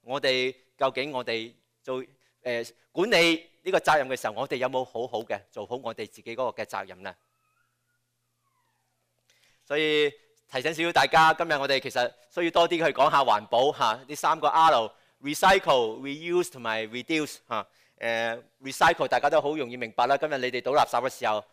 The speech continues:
都有啲嘅，啊，誒，一啲廢物呢係放落個 recycle 嘅嗰個，個箱裏邊，就希望嗰啲可以循環再用，因為好多嘅物-，呢啲嘅物質呢係其實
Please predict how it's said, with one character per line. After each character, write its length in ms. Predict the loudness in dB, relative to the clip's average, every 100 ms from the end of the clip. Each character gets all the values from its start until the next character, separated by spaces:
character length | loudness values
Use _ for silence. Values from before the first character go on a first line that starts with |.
| -4
都 60 |
有 100 | -2 -2
啲 120 | -2
嘅， 340 | 0 0 0 -4 _ _
啊， 760 | -8 -6 -4 -4 -4 -6 -8 -10 _ _ _ _ _ _ _ -16
誒， 260 | -10 -10
一 40 | -6
啲 100 | -2
廢 140 | -2
物 120 | -2
呢 100 | 0 0
係 320 | 0 -2 -8 _
放 140 | -4 -2
落 100 | 0
個 120 | 0 0
recycle 500 | 0 0 0 0 -4
嘅 80 | -4
嗰 160 | -2 -2
個， 160 | -4
個 220 | -6 -10
箱 260 | -6 -2 -2
裏 60 | -4
邊， 180 | -12 -18 _ _
就 80 | -6
希 160 | -4 0
望 180 | 0
嗰 100 | 0
啲 100 | -4
可 100 | -2
以 80 | -2
循 240 | -4 -14 -10
環 200 | -12 -10
再 120 | -6
用， 200 | -6 -6 -10 _
因 80 | -4
為 60 | -2
好 100 | -2
多 160 | -2
嘅 60 | -2
物-， 80 | -2
呢 120 | -6 _ _ _ _ -14
啲 100 | -8
嘅 160 | -2 -2
物 60 | -4
質 280 | -6 -4
呢 120 | -2 -2
係 140 | -4
其 100 | -8
實 180 | -8 -8